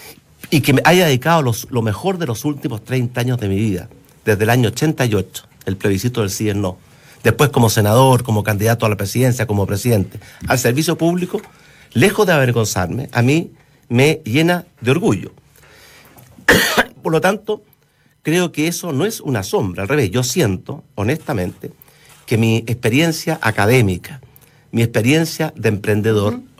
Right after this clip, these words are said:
Speaker 1: fue una muy buena escuela y una muy buena herramienta para ser un buen presidente. Pero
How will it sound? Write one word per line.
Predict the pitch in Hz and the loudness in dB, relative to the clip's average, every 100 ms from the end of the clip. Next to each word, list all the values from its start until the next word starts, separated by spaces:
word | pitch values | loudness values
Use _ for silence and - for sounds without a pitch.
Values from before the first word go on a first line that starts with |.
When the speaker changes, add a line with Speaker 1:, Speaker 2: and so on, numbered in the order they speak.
| - | -18
Speaker 1:
fue | - 151 160 | 0 2 4
una | 151 135 | 4 2
muy | 123 202 233 202 | 2 2 0 -4
buena | 123 160 175 185 180 - _ - | -2 0 2 0 -4 -20 _ -6
escuela | 117 - - 208 104 - - _ - - _ - | -6 -6 0 0 0 -8 -14 _ -20 -20 _ -6
y | 117 | 2
una | 143 135 | 4 4
muy | 151 214 | 2 0
buena | 151 165 180 175 - | 0 0 0 -2 -4
herramienta | 123 113 123 180 104 101 147 151 _ - | -6 -2 2 2 2 -2 -10 -12 _ -4
para | 117 110 | 0 0
ser | - 147 | 0 -2
un | 120 | 0
buen | 151 | -2
presidente. | 151 127 190 104 87 - _ _ _ - - _ | -4 -4 -2 -2 -4 -16 _ _ _ -20 -20 _
Pero | 147 139 147 | 2 4 4